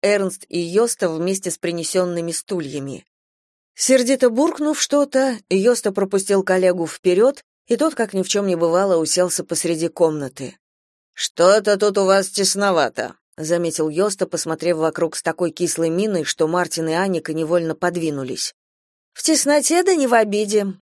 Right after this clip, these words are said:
без особой жизнерадостности произнесла Аника.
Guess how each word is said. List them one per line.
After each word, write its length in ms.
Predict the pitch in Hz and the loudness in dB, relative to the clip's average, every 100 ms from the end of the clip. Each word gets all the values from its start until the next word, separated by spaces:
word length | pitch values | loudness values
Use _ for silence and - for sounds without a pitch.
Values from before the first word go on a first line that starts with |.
| - | -6
без 220 | 185 185 | 2 4
особой 380 | 196 196 196 180 | 4 2 2 2
жизнерадостности 960 | 160 165 170 170 208 190 - 165 - 175 | 0 -2 0 0 2 0 -2 -6 -6 -4
произнесла 760 | 165 160 156 165 156 170 165 | -2 -2 -2 -4 -2 -2 -2
Аника. 520 | 151 143 - 139 - | -2 -6 -8 -10 -12